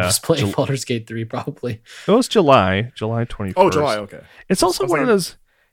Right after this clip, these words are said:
Speaker 1: Pikmin is kind of one of those games that you, like, you sort of know what to expect,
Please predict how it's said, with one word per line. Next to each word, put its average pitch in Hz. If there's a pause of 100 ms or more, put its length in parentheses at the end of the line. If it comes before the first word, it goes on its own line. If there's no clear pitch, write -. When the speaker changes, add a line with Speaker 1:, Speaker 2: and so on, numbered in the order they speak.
(160)
Speaker 1:
Pikmin 262
is 139
kind -
of 196
one 180
of 151
those 123
games 123
that 110
you, 120
like, 117
you 135
sort 156
of 185
know 123
what 160
to 139
expect, -